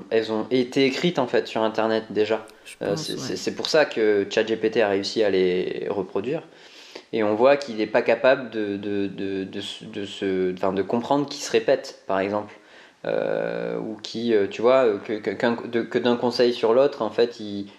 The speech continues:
Speaker 1: il vient compléter son conseil précédent. Il, il est pas capable, en fait, de
Speaker 2: Exact.
Speaker 1: faire la, la part des choses, quoi.
Speaker 2: C'est vrai, c'est vrai, c'est vrai. <laughs> Euh, autre conseil, évitez les explications.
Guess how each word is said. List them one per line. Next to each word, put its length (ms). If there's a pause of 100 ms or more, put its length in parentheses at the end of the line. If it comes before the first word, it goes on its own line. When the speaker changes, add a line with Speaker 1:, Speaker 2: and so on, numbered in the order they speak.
Speaker 1:
il 80
vient 160
compléter 420
son 320
conseil 340
précédent. 500
Il, 120 (260)
il 60
est 40
pas 120
capable, 320
en 60
fait, 140
de 40
Speaker 2:
Exact. 180
Speaker 1:
faire 160
la, 140
la 80
part 160
des 80
choses, 280
quoi. 220 (560)
Speaker 2:
C'est 80
vrai, 240 (260)
c'est 100
vrai, 180
c'est 160
vrai. 800 (300)
<laughs> 80 (840)
Euh, 640
autre 360
conseil, 680 (540)
évitez 460
les 240
explications. 720